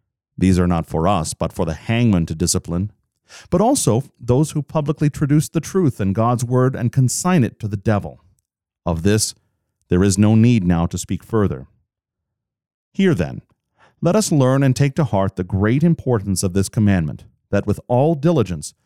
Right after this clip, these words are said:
we may guard against and dread every misuse of the holy name,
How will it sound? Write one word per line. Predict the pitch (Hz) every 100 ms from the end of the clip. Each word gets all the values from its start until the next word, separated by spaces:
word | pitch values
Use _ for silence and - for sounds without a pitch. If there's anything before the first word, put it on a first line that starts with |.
| _ _
we | 127 139
may | 127
guard | 110 117 143 151
against | 120 113 113
and | 107 104
dread | 95 110 104 85 -
every | 135 143 165
misuse | 160 147 - 131 120 -
of | 101
the | 98
holy | 92 139 143
name, | 120 92 78 76